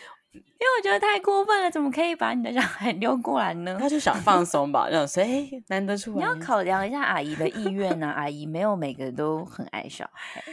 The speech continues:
Speaker 2: 哎，可是我觉得看得出来，
Speaker 1: <laughs>
Speaker 2: 如果你，就是比如说，哎，你去找那阿姨，那阿姨就是对他没有很热情，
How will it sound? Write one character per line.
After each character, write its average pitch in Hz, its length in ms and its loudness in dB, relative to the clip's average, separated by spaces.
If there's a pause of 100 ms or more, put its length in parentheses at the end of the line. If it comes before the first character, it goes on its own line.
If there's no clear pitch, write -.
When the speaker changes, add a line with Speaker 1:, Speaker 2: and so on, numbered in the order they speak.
(120)
Speaker 2:
哎， 262 80 0
可 - 60 -6
是 320 80 6
我 262 100 8
觉 165 100 0
得 165 60 2
看 202 160 -2
得 160 80 -2
出 165 160 -4
来， 127 160 0
Speaker 1:
<laughs> - 0 -
Speaker 2:
如 139 40 -4
果 202 100 4
你， 190 200 -2 (260)
就 - 100 -14
是 233 160 -2
比 156 120 -8
如 139 60 -6
说， 190 180 4
哎， 233 160 -2
你 196 100 -12
去 254 100 -12
找 175 160 -4
那 208 120 -6
阿 165 160 -2
姨， 135 120 -8
那 202 120 -4
阿 131 160 -6
姨 131 120 -8
就 180 100 -8
是 180 120 -6
对 170 200 0
他 165 160 -4
没 156 140 -4
有 147 100 -2
很 156 180 -8
热 151 240 2
情， - 400 -10